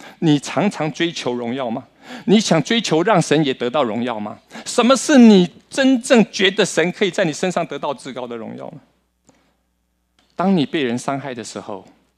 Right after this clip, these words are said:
你可能希望伤害你的人要面对上帝的公义。是的，当他面对上帝的公义，当他幡然悔悟来跟你道歉的时候，是的，神可以得到荣耀，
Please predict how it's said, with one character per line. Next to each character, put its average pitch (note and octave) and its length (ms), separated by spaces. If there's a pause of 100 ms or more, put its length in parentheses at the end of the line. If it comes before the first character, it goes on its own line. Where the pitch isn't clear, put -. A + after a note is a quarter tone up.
(460)
你 D3 100
可 - 200
能 A#2 100
希 - 220
望 C#3 140
伤 E3+ 200
害 D3+ 180
你 G#2+ 120
的 F#2+ 100
人 G2 280 (360)
要 D3 160
面 C#3 220
对 A#2+ 140
上 A#2+ 200
帝 G#2+ 120
的 G2+ 80
公 G2 260
义。 F2 140 (680)
是 - 220
的， A2+ 100
当 C#3+ 160
他 D#3 100
面 D#3 200
对 C3+ 100
上 A#2+ 220
帝 A#2+ 80
的 A2 100
公 A2 220
义， G2 140 (340)
当 C#3 160
他 C#3+ 120 (220)
幡 F#3 140
然 C3+ 260
悔 G#2+ 240
悟 B2 180
来 G#2+ 120
跟 B2 120
你 G#2+ 100
道 A2 180
歉 A#2 200
的 G#2+ 100
时 - 160
候， G2+ 200 (280)
是 - 200
的， A#2 140 (220)
神 G2+ 280
可 B2+ 60
以 G#2+ 60
得 F#2 140
到 F#2+ 140
荣 F2+ 200
耀， F#2 200